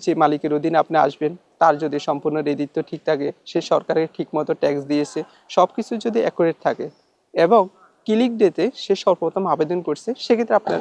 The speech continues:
ভিসা পাওয়ার সম্ভাবনাটা অনেক বেশি থাকবে। এক কথা হলো আপনার কৃষি ভিসা যেমন ভাগ্যের উপরে নির্ভর করে, স্পন্সর ভিসাটাও সেম আপনার ভাগ্যের উপরে নির্ভর করে থাকে। বিষয়টা কেউ শিওর দিয়ে বলতে পারবে না। তো স্পন্সর ভিসার ক্ষেত্রে কিছু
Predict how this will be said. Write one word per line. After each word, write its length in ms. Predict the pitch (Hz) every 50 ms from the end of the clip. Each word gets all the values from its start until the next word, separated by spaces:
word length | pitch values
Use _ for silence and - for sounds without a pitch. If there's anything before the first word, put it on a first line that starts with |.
| 156 151
ভিসা 220 | 160 - - 180 165 175
পাওয়ার 200 | 170 175 233 - _ _ _ _ _ - -
সম্ভাবনাটা 480 | - 180 156 147 147 151 156 165 - 165 -
অনেক 160 | 220 220 240 311 277 147
বেশি 220 | 156 - - - 254 - _ _ _ _ _ -
থাকবে। 260 | - 143 127 127 127 - _ _ _ 185
এক 60 | 190 - -
কথা 140 | 226 208 - 240
হলো 120 | 233 226 226 208
আপনার 200 | - 202 214 247 - _
কৃষি 220 | 254 208 - - 233
ভিসা 180 | 233 220 - 240 233 233
যেমন 160 | 226 233 240 208 202
ভাগ্যের 240 | 170 165 165 196 196
উপরে 180 | 190 - 220 226 226 220
নির্ভর 240 | 214 208 202 226 220 -
করে, 140 | 214 180 165 214 - - _ _ - 196
স্পন্সর 300 | - - 220 208 - 233 233
ভিসাটাও 420 | 226 214 - - 208 - 214 285 - _ _ _ _ _ _
সেম 200 | - - 240 220 233 214
আপনার 200 | - - 196 240 - - - - _ _ -
ভাগ্যের 340 | 185 180 170 151 - 202 208
উপরে 200 | 196 - 196 226 294 - _ _ - 226
নির্ভর 260 | 220 202 202 208 190 180 -
করে 140 | 165 147 139 -
থাকে। 160 | 160 131 - - 175
বিষয়টা 240 | 196 - - 214 240 233 -
কেউ 120 | - 196 226 220 -
শিওর 200 | - 214 185 175
দিয়ে 140 | 170 196 247 311 - - -
বলতে 220 | 214 202 190 - 180 165
পারবে 200 | 139 131 131 131 127
না। 40 | 131 - - _ _ _ _ _ _ _ -
তো 60 | 214 320 - _ _ - 247 -
স্পন্সর 300 | - 285 262 - 294 269 262
ভিসার 220 | 254 247 - 262 254
ক্ষেত্রে 260 | - 247 202 - 175 226 262 - _
কিছু 160 | 220 185 -